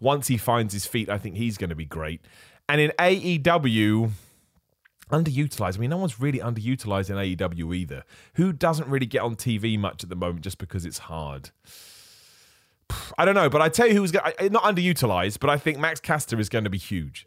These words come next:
I love that guy. The fact that he's taken a gimmick that was so synonymous with one of the best wrestlers ever and has completely made it his own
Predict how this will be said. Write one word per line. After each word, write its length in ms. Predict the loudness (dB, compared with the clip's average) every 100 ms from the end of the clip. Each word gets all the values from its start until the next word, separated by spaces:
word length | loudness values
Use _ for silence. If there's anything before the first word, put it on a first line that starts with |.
| -2
I 60 |
love 220 | 2 2 0
that 160 | -6
guy. 260 | -6 -6 -2
The 120 | 0
fact 200 | 2 0
that 120 | 0
he's 120 | 0
taken 300 | 2 2 2
a 60 | 0
gimmick 280 | 2 0 0
that 80 | -4
was 120 | 0
so 160 | 2 2
synonymous 500 | 2 2 2 -2 -2
with 140 | -2
one 80 | -2
of 60 |
the 60 | 0
best 240 | 0 0
wrestlers 300 | 0 0 -2
ever 320 | 0 0 -2 -10 -18 -8
and 120 | -2
has 100 | -2
completely 400 | 0 0 0 0
made 240 | 0 2 2
it 80 | 0
his 140 | 2
own 400 | 4 4 2